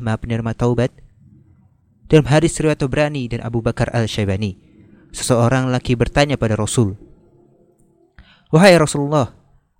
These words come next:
apa pendapatmu jika seseorang melakukan semua jenis dosa dan tidak ada satupun yang ia tinggalkan? Dia dalam keadaan itu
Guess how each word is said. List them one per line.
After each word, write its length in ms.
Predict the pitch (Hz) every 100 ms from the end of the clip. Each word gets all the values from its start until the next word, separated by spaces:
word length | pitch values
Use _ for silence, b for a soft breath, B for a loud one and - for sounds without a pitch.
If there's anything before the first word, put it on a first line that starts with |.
| -
apa 160 | 151
pendapatmu 640 | 170 170 165 185 - 143 113
jika 240 | - 120
seseorang 560 | - - 117 120 139 131
melakukan 320 | 123 - 135
semua 320 | - 135 151
jenis 320 | 135 127 120
dosa 400 | - 123 135 139 b b b
dan 240 | 123 127
tidak 320 | - 160 170 -
ada 80 | 139
satupun 560 | 135 135 170 165 127 113
yang 80 |
ia 80 | 110
tinggalkan? 480 | - 101 110 110 104 - _ _ _ _ _ - -
Dia 160 | 127 127
dalam 240 | 123 120
keadaan 400 | 120 117 123 135
itu 240 | 131 135